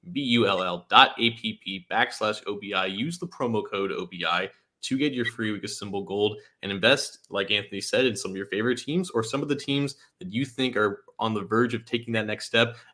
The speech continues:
and you can watch their sim price increase. You can make money off of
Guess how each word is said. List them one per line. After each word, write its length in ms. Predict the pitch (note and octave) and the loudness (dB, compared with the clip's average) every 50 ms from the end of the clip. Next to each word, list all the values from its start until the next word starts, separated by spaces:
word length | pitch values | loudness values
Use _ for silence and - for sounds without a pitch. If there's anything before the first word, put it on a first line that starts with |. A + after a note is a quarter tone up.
| - | -10
and 80 | - G2+ | -6 -4
you 100 | G#2+ G#2+ | -4 -4
can 220 | G#2 - G#2 F#2+ | -6 -8 -10 -6
watch 400 | F#2+ G2+ G#2 - G#2 - - - - _ _ | 0 4 4 4 4 2 -2 -6 -8 _ _
their 340 | G2 G2+ G#2 G#2+ G#2 - - _ | 0 2 2 2 2 0 -6 _
sim 480 | - - - - G#2+ G#2+ G#2+ G2+ G#2+ - | -8 -6 -4 -2 -2 -2 -2 -4 -6 -12
price 400 | - - - G2 G2+ G2 - - - - | -6 0 2 2 2 2 0 -4 -4 -4
increase. 580 | A2 A2+ A2+ - - A2+ A2+ A2 - - - - _ _ _ | -4 -4 -2 0 0 2 2 2 0 -4 -8 -14 _ _ _
You 100 | - F2+ | -20 -12
can 180 | - G2 F#2 F#2+ | -10 -8 -6 -2
make 240 | F#2 G2 G2+ - - | -2 -2 -2 -2 -4
money 240 | G2 G2 G#2 G#2 | -2 -2 0 2
off 240 | G2 G2+ G2+ G2+ - | 2 2 2 0 -2
of 160 | G#2+ G2 F#2+ | -6 -6 -6